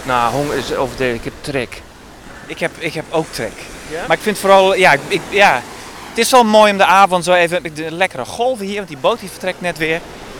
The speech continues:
Speaker 2: Het is echt één groot, eh, geen groot golfbad. Nee,
Speaker 1: Ja.
Speaker 2: het is gewoon fijn om het even af te sluiten.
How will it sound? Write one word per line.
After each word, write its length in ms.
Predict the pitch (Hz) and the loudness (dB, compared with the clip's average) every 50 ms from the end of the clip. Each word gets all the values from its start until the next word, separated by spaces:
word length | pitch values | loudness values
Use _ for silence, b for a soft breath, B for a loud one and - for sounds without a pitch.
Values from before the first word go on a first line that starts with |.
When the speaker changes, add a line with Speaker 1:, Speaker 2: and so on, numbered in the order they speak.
| - - - - - | -16 -14 -14 -14 -10
Speaker 2:
Het 80 | - | -8
is 80 | - - | -6 -6
echt 160 | 175 - - | -6 -6 -4
één 180 | - 196 214 202 | -6 -6 -4 -4
groot, 360 | - 190 196 180 180 175 - | -4 -2 0 0 0 0 0
eh, 200 | 180 170 165 160 | 0 2 2 2
geen 300 | 165 - - - 190 175 | 0 -2 -4 -4 -4 -4
groot 360 | - - - 190 180 165 160 | -6 -6 -2 -2 -2 -2 -2
golfbad. 560 | - - - - - 185 147 - 135 147 196 - - - - - - - - - - - - - - - - - | -6 -6 -2 -2 -2 -2 -2 0 0 0 0 -2 -6 -20 -20 -20 -20 -20 -20 -20 -20 -20 -20 -20 -20 -20 -20 -18
Nee, 120 | - 123 120 | -12 -8 -8
Speaker 1:
Ja. 60 | 113 | -8
Speaker 2:
het 80 | 117 | -6
is 60 | - - | -8 -8
gewoon 180 | - 185 175 | -8 -8 -6
fijn 220 | - - 190 180 175 | 0 0 0 0 0
om 60 | 170 | -4
het 100 | 156 156 | -10 -10
even 160 | 143 127 113 | -10 -10 -10
af 120 | 127 131 | -12 -12
te 80 | - - | -12 -14
sluiten. 400 | - - 170 160 151 135 123 | -8 -6 -4 -4 -4 -6 -10